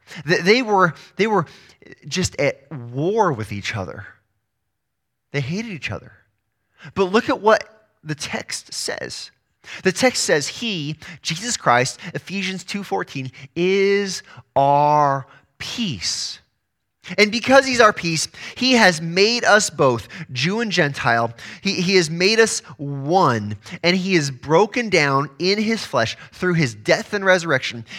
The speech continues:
He has broken down the dividing wall of hostility. He's broken it down. This means Jesus Christ is our peace.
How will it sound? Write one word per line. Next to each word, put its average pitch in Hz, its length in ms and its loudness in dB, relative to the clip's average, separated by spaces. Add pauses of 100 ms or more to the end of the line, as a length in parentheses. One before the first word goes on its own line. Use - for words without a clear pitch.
He 175 180 2
has 139 140 4
broken 190 480 0
down 131 400 0
the 151 200 -2
dividing 151 840 2
wall 117 680 2 (340)
of 120 120 -6
hostility. 113 880 -6 (1120)
He's 135 180 -6
broken 156 300 -2
it - 80 -8
down. 123 380 -6 (1400)
This 143 440 -12
means 175 140 -8
Jesus 170 280 -12
Christ 143 380 -2
is 139 100 -6
our 139 100 -2
peace. - 640 -14